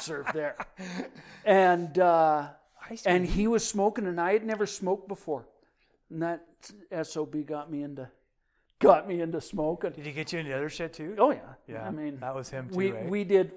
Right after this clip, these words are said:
Speaker 2: Ice
Speaker 1: we,
Speaker 2: cream.
Speaker 1: we did a whole bunch of stuff together.
Speaker 2: Yeah.
Speaker 1: Yeah, yeah. So that was,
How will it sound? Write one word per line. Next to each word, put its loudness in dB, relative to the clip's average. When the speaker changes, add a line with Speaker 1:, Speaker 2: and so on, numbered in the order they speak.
Speaker 2:
Ice -10
Speaker 1:
we, -4
Speaker 2:
cream. -12
Speaker 1:
we -6
did 4
a 2
whole -2
bunch -8
of -8
stuff -18
together. -18
Speaker 2:
Yeah. -4
Speaker 1:
Yeah, 0
yeah. 8
So 0
that 2
was, -2